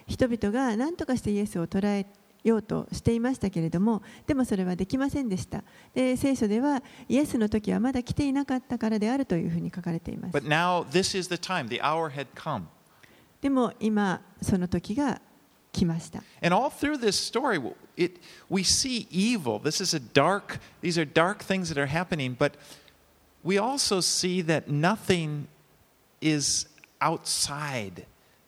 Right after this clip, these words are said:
Speaker 2: of God's control. It's like, uh, we, we, we see the hand of God in this.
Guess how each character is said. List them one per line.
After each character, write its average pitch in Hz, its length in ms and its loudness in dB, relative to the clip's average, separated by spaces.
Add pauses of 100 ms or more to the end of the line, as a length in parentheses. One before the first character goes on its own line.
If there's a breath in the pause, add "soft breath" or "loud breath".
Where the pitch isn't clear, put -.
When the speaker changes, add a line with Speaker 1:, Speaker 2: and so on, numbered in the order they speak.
(100)
Speaker 2:
of 110 220 -2
God's 117 380 0
control. 113 560 -4
It's 107 240 -4
like, 117 340 -2 (500 soft breath)
uh, 123 220 0
we, 135 220 -4
we, 139 160 -2
we 147 160 -4
see - 240 -4
the 165 100 -2
hand 147 440 -4
of 113 140 -6
God 131 320 0
in 101 140 -6
this. - 320 -8